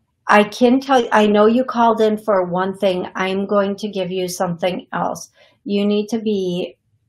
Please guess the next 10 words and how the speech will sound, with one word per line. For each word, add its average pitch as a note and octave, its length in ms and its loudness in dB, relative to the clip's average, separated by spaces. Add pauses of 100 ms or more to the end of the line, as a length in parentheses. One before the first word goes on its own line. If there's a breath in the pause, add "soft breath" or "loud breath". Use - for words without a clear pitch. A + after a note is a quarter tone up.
(580)
where G#3 340 2
you're B3 240 0
staying G3 540 -2
right G3 300 -4
now. F3+ 440 -4 (400)
You G3+ 180 -2
need G3 260 -2
to A3+ 100 -2
be F#3 480 -2 (1160)
out G#3 320 4